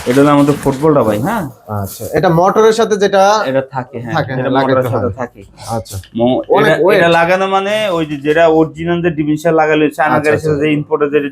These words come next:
Speaker 1: ইয়ে, ডিভিশনটা আইলো।
Speaker 2: আচ্ছা।
Speaker 1: এটা লাগান যে কথা, ওটা লাগান একই কথা।
Speaker 2: খুবই চমৎকার।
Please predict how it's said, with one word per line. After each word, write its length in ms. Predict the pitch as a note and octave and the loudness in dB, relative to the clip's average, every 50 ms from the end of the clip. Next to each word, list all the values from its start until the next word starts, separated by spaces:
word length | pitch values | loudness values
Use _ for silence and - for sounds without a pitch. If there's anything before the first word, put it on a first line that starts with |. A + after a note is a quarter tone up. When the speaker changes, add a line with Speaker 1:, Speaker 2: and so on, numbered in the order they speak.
| B2 - - A#2 | -10 -12 -8 -2
Speaker 1:
ইয়ে, 180 | C3 C3+ C3 | 2 2 2
ডিভিশনটা 480 | B2 C3 C#3 C#3+ D3 C#3 D3+ D3 D3+ D3+ | 2 2 2 2 2 2 2 0 2 2
আইলো। 240 | C#3+ C#3+ C#3+ B2+ A2 - - _ _ | 2 2 2 0 0 -2 -6 _ _
Speaker 2:
আচ্ছা। 260 | - A#2+ A2 - G#2+ F2 F2 _ _ _ | -10 -10 -10 -10 -14 -16 -16 _ _ _
Speaker 1:
এটা 180 | - C#3 D3+ D3+ | -2 0 2 4
লাগান 260 | D3+ D#3 E3 E3+ E3+ | 4 4 2 0 0
যে 100 | D#3 E3+ E3+ | 0 -2 -2
কথা, 200 | F3 G3 G3+ F#3+ | -2 0 0 0
ওটা 160 | F3 D3+ C#3+ | 2 2 2
লাগান 260 | C3+ C3 C3+ C3 B2+ | 2 2 0 -2 -4
একই 260 | A#2+ A#2 - A#2 G#2 G#2 G#2 | -6 -6 -8 -10 -10 -10 -12
কথা। 160 | G2+ - - - _ - - - - _ _ _ - - - _ _ _ _ _ _ - | -14 -16 -18 -18 _ -14 -14 -14 -16 _ _ _ -20 -20 -20 _ _ _ _ _ _ 2
Speaker 2:
খুবই 160 | D#3 D3 D3 | 2 2 2
চমৎকার। 520 | D3 D#3 D3 D3+ D#3 D3+ D#3 F#3 F#3+ G#3+ | 2 2 2 2 2 2 2 2 2 2